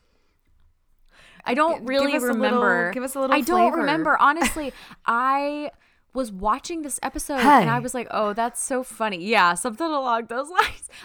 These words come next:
Speaker 1: I was like, "Oh my gosh, I completely forgot that Kim and I had that voicemail." <laughs> "Hey, Harry Carey, <laughs> just gonna tell you to leave a message for Kim. Press one. For Renee,
Speaker 2: <laughs>
Speaker 1: press two.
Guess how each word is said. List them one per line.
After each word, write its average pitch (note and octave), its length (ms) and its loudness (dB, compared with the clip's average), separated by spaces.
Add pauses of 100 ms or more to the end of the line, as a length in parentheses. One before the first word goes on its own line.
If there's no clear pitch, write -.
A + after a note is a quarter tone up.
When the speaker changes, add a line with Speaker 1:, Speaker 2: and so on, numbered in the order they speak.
Speaker 1:
I F#4 100 -2
was F#4 120 -8
like, G4 180 -6
"Oh C4+ 100 -8
my D#4 140 -8
gosh, D#4 360 -8 (500)
I C4+ 100 -12
completely D4+ 440 -14
forgot A#3 340 -12
that G3+ 120 -16
Kim G#3 180 -12
and G3 80 -10
I F#3+ 100 -10
had E3 480 -12
that D#3+ 300 -12
voicemail." E3+ 640 -16 (460)
<laughs> - 0 - (500)
"Hey, C4+ 360 -10
Harry D4 320 -8
Carey, G#3 720 -10 (440)
<laughs> - 440 -20
just - 240 -12
gonna A#3+ 200 -8
tell C4+ 240 -12
you A3+ 200 -8
to F#3 100 -10
leave A#3 260 -10
a A3 60 -10
message G#3+ 640 -14
for - 80 -20
Kim. C#4+ 460 -14 (460)
Press B3 300 -8
one. A3+ 300 -10 (180)
For G#3 180 -12
Renee, A#3+ 380 -6 (320)
Speaker 2:
<laughs> - 300 -20
Speaker 1:
press D#4 320 -4
two. B3+ 380 -10